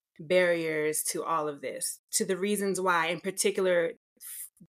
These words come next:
healthy, affordable food isn't easily accessible in certain neighborhoods,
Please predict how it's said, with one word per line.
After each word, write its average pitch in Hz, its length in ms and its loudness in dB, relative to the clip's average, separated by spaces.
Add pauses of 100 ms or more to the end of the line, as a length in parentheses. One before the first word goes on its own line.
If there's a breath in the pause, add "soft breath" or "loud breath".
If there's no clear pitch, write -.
(200)
healthy, 214 380 0
affordable 180 520 0
food 233 520 -2 (260 loud breath)
isn't 240 280 4
easily 247 440 -2
accessible 240 580 2
in 214 140 -2
certain 220 280 2
neighborhoods, 226 720 4